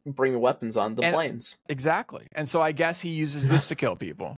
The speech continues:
Speaker 2: I don't know. Maybe he killed Saddam Hussein with a flashlight. Shot, you
Speaker 1: That'd
Speaker 2: shine
Speaker 1: be a
Speaker 2: it in their
Speaker 1: story.
Speaker 2: eyes while you fucking beat them, beat the shit out of them with this.
Speaker 1: <laughs>
Speaker 2: I, I mean, I have a flashlight that has that on the front of it. And
Speaker 1: Yeah,
Speaker 2: I just
Speaker 1: yeah,
Speaker 2: thought it was
Speaker 1: yeah.
Speaker 2: for the aesthetics.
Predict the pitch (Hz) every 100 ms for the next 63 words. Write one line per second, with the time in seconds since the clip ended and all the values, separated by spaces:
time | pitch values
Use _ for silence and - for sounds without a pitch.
0 | _ _ _ _ _ _ - _ _ -
1 | 131 160 160 139 156 165 147 175 170 165
2 | 151 156 156 151 160 151 143 131 147 151
3 | 143 101 85 - _ _ _ _ _ _
4 | _ _ _ - - 175 180 165 - 185
5 | 170 185 185 175 170 175 180 143 151 170
6 | 170 165 143 - 165 - 143 120 165 165
7 | - 156 117 - 170 - 143 - 196 185
8 | 151 139 135 139 139 - 143 123 - -
9 | - _ _ _ _ _ 208 208 202 -
10 | _ - - - 214 233 254 233 208 208
11 | 311 392 196 170 143 135 160 151 147 175
12 | 208 190 202 175 135 - 339 220 120 113
13 | 208 202 175 175 - - - - 120 185
14 | 147 131 - 254 208 - -